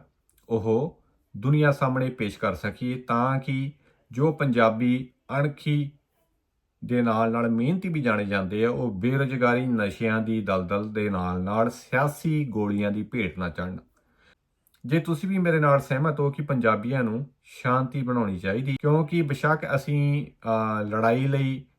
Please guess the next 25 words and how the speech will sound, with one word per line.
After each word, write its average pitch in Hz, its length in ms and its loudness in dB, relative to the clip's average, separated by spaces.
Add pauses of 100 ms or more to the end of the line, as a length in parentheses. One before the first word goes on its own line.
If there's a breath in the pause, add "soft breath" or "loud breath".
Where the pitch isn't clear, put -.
(120)
ਜਾਣੇ 104 340 2
ਜਾਂਦੇ 120 380 2
ਆ, 131 120 2
ਜੇ 117 200 -2
ਕੋਈ 120 360 0
ਸਾਡੇ 107 320 0
ਤੇ 110 160 -2
ਚੜ੍ਹ 113 300 -2
ਕੇ 147 140 -2
ਆਉਂਦਾ 107 260 0
ਤਾਂ 107 140 0
ਖਾਲੀ 98 300 -4
ਨਹੀਂ 120 100 0
ਮੁੜਦਾ, 104 360 0
ਚਾਹੇ 101 240 -2
ਉਹ 104 60 -4
ਲਹਿੰਦੇ 104 440 0
ਆ 101 100 0
ਜਾਂ 95 140 -2
ਚੜ੍ਹਦੇ 123 480 0
ਆ। 151 120 -2 (460 soft breath)
ਪਰ 165 400 2 (720)
ਇਹ 185 180 2
ਲੜਾਈ 151 340 6
ਵਿੱਚ 156 300 -2